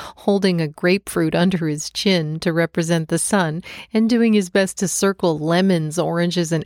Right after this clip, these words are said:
apples around his head to demonstrate the orbits of various celestial bodies. <laughs>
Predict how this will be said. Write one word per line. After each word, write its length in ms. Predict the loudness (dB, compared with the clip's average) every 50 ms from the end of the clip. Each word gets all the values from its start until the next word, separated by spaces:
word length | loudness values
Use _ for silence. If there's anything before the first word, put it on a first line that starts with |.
| -2
apples 400 | 0 0 0 0 0 -2 0 0
around 320 | -2 -2 -2 -2 -2 -2 -2
his 160 | -4 -6 -6
head 380 | -4 -2 0 2 0 0 -2 -4
to 100 | -6 -4
demonstrate 760 | -2 0 0 0 0 0 -2 -2 -4 -2 -2 -2 -2 -2 -2
the 140 | -2 -2 0
orbits 520 | 2 2 2 2 0 -2 -4 -4 -4 -4
of 100 | -4 -4
various 540 | -4 -2 -2 0 0 0 0 0 0 -2 -2
celestial 720 | -4 -6 -2 0 0 2 2 0 -2 -2 -2 0 0 0
bodies. 640 | 2 2 2 2 2 0 -2 -2 -2 -4 -4 -6 -10 -14 -16 -20 -8 -2 -2
<laughs> 100 | -2